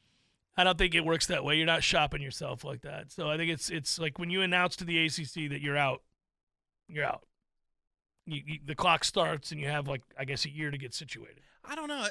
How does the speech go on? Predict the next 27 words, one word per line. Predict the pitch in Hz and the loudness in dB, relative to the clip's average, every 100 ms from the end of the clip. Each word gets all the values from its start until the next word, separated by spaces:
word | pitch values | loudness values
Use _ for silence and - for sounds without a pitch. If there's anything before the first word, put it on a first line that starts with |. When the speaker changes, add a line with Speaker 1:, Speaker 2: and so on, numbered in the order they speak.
| - | -2
Speaker 2:
That's, | 240 269 - | -6 -6 -6
that's | - 262 - | -2 0 2
strange. | - 240 170 143 | 4 4 4 2
That | 196 | 0
must | 208 196 | 2 0
be | 233 | 2
an | 196 | 2
A | 208 | 4
C | 202 | 4
C | 170 214 | 4 2
thing | - 147 143 | 2 0 0
because | 147 170 147 | -4 -2 -4
U-, | 196 226 - | -4 -6 -4
U | 202 | 0
S | 226 - | 2 4
C | 233 | 2
and | 185 | 0
U | 202 | 0
C | 196 | 2
L | 175 202 | 2 2
A | 196 | 2
said, | 160 160 | 2 2
"I'm | |
out | 165 151 | 0 -2
in | |
three | 143 160 | -4 0
years," | 151 143 196 185 - | 0 0 0 -4 -10